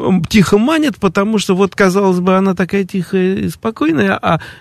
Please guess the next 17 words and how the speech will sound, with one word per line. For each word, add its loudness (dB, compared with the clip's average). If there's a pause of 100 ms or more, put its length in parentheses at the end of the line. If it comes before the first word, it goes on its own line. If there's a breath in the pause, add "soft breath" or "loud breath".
(120)
утопленников 2
в 2
ней 6
якобы 2 (300 soft breath)
много. 4 (720)
Вот 2
на, 2 (100)
на 2
этом -2
же 4
принципе 0
основана, 2
например, 2
такая 2
важная 4
вещь, 0
как 2